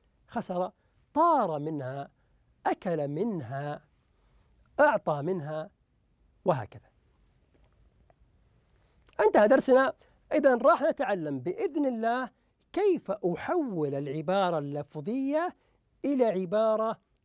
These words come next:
عددية، عبارة عن عمليات وأعداد. في الدرس القادم بإذن الله راح نمثل العبارات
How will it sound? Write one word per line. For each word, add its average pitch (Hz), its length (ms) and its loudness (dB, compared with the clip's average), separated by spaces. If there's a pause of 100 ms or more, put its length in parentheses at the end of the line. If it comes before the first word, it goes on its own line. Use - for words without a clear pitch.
(460)
عددية، 175 640 -2 (540)
عبارة 147 420 0
عن 120 180 -6 (320)
عمليات 240 760 -4 (600)
وأعداد. 131 600 -2 (440)
في 320 60 -6
الدرس 311 340 2
القادم 135 480 -4
بإذن 208 340 -2
الله 285 400 -2 (400)
راح 147 320 -2
نمثل 220 400 -8
العبارات 202 880 0